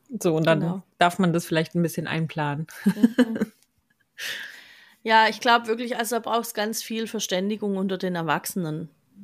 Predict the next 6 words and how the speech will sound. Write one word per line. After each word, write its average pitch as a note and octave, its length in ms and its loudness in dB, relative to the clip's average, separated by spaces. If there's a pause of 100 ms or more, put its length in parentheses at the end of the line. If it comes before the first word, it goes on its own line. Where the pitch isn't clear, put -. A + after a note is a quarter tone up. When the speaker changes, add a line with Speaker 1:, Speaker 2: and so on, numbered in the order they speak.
(100)
Speaker 1:
Ja. F#3+ 320 4
Speaker 2:
Fachkräfte F3+ 500 -6
wie - 140 -6
Eltern. F3 460 -4 (280)
Speaker 1:
Ja. G3 260 0 (360)
Ja, B3+ 180 0